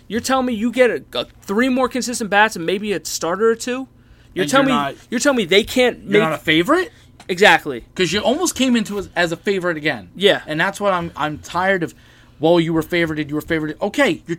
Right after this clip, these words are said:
Speaker 2: damn right we were, because the Yankees should be the Yankees.
Speaker 1: Yes.
Speaker 2: And they're not being the Yankees. And that's why you go, "Yo, I don't wanna hear your fucking bullshit.
Speaker 1: Exactly.
Speaker 2: I want you to put a team on the field and let's go." 'Cause that's the egotistical part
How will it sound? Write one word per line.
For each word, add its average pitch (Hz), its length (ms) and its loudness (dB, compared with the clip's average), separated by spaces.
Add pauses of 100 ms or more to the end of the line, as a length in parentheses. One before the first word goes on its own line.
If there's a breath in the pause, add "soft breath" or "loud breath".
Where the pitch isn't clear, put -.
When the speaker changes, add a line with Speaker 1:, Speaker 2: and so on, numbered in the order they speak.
Speaker 2:
damn 285 260 2
right 277 160 -2
we 160 120 -4
were, 120 300 -8
because 143 320 -12
the 147 80 -10
Yankees 180 360 -6
should 175 260 -6
be 165 120 -8
the 151 100 -10
Yankees. 165 500 -12 (360 loud breath)
Speaker 1:
Yes. 220 240 0
Speaker 2:
And 143 80 -4
they're 127 80 -6
not 156 260 -2
being 143 160 -6
the 131 80 -8
Yankees. 120 400 -8
And 131 160 -10
that's 151 240 -8
why 156 160 -2
you 156 160 -2
go, 143 260 -2 (340 soft breath)
"Yo, 151 320 2 (220)
I 165 100 0
don't 196 120 0
wanna 175 160 -2
hear 170 160 -4
your 139 160 -8
fucking 131 440 -8
bullshit. 160 480 -4
Speaker 1:
Exactly. 160 440 -4
Speaker 2:
I 160 140 2
want 190 280 -2
you 165 60 -10
to 156 60 -4
put 160 160 -8
a 123 40 -12
team 262 360 -2
on 175 140 -2
the 135 40 -12
field 156 420 -4 (140 soft breath)
and 147 180 -4
let's 147 260 -2
go." 127 300 -4 (160 soft breath)
'Cause 110 140 -16
that's 151 220 -8
the 151 160 -14
egotistical 123 880 -12 (480 soft breath)
part 135 360 -8